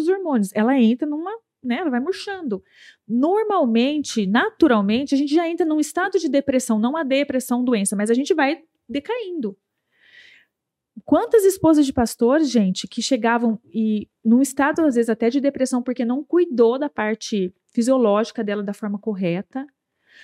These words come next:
aí a patologia vai pra questão da alma, porque vai virando, porque nós somos corpo, alma e espírito, é um tripé.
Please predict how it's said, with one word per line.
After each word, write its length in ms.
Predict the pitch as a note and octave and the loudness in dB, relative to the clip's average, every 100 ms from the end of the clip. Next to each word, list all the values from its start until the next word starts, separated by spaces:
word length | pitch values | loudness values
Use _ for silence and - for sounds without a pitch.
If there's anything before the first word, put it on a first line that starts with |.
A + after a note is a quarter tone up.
| - | -6
aí 260 | G#3 A3 C#4 | 0 2 2
a 80 | |
patologia 680 | E4 D4+ C#4+ A#3+ A3 A3 D#4 | 0 0 2 2 0 -2 -4
vai 240 | B3 B3+ C4+ | -2 -2 -2
pra 180 | D#4 | -4
questão 460 | D#4 C#4+ - B3 C#4+ | -4 -4 -4 -6 -6
da 140 | A3+ D#4 F#4+ | -4 -2 0
alma, 440 | B3+ C#4 A3+ F#3 - _ _ _ | -2 -2 -4 -6 -10 _ _ _
porque 220 | A3 A3 | -4 -2
vai 160 | G#3 G#3 | 0 2
virando, 560 | A#3+ A#3+ G#3 G#3+ D4 F#4+ | 2 2 2 -2 -4 -8
porque 140 | - | -2
nós 180 | A#3 A#3 | 0 0
somos 280 | A3 G3+ - | 0 0 -2
corpo, 420 | - G#3+ C4+ - | -2 0 0 0
alma 200 | G#3+ G3+ | -2 -2
e 20 | |
espírito, 520 | E4 - A#4 F4 A#3+ | -4 -2 2 4 2
é 40 | G3+ | -2
um 80 | F#3+ | -2
tripé. 560 | F3+ - G#4+ D#4 F#3+ | -4 -4 -2 -2 -4